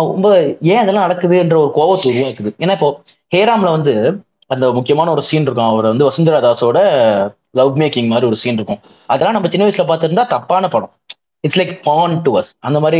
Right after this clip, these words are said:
தான் நம்ம ப்ளூ ஃபிலிமா தான் அதை பார்த்திருப்போம். பான்ற வார்த்தை கூட அப்ப நமக்கு தெரியாது, ப்ளூ ஃபிலிம் தான் நமக்கு தெரியும்.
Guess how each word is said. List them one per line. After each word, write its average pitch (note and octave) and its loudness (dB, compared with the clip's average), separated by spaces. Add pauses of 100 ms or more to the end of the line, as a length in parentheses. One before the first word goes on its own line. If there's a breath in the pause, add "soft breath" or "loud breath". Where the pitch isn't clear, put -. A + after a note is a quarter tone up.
தான் F3 0
நம்ம B2 0
ப்ளூ D3 2
ஃபிலிமா E3 0
தான் D3 2
அதை B2 -4
பார்த்திருப்போம். A2 -4
பான்ற C3+ 0
வார்த்தை A#2+ 0
கூட C3+ 0
அப்ப C#3 -4
நமக்கு A2 -6
தெரியாது, A#2+ 0
ப்ளூ C3+ 2
ஃபிலிம் C#3 0
தான் C3+ -2
நமக்கு A2 -6
தெரியும். G2+ -8